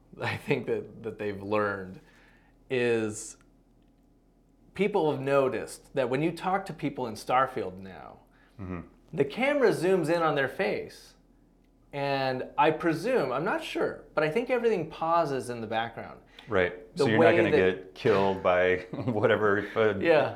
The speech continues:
Speaker 2: a
Speaker 1: A
Speaker 2: mob
Speaker 1: death
Speaker 2: sees
Speaker 1: claw.
Speaker 2: you. <laughs> A death claw.
Speaker 1: <laughs> And so
Speaker 2: <laughs>
Speaker 1: it's,
Speaker 2: That's classic.
Speaker 1: it's so funny because,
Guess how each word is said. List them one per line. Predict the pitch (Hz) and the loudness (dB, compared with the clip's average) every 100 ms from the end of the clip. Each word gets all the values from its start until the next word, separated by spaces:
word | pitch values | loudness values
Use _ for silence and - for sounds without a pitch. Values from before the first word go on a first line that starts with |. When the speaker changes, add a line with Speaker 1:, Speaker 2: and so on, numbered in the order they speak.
| - - | -12 -10
Speaker 2:
a | 107 | -6
Speaker 1:
A | |
Speaker 2:
mob | 104 101 101 | 2 6 6
Speaker 1:
death | 160 160 | 6 2
Speaker 2:
sees | 104 | 0
Speaker 1:
claw. | 101 160 98 | 4 4 4
Speaker 2:
you. | 98 - | 2 0
<laughs> | |
A | 110 | -4
death | 110 117 101 | 2 2 4
claw. | 196 85 - | 2 2 0
Speaker 1:
<laughs> | - - - - - | -14 -18 -16 -14 -12
And | - 196 202 | -8 -8 0
so | 220 214 208 165 - - - | 4 6 6 4 0 -8 -8
Speaker 2:
<laughs> | - - | -10 0
Speaker 1:
it's, | 202 | 2
Speaker 2:
That's | - | 2
classic. | - 90 85 220 | 2 2 4 2
Speaker 1:
it's | 220 - | 2 -2
so | 277 269 226 | 0 2 2
funny | - 214 202 185 151 | 0 0 2 2 0
because, | 147 147 160 143 131 127 | -2 0 2 2 0 -8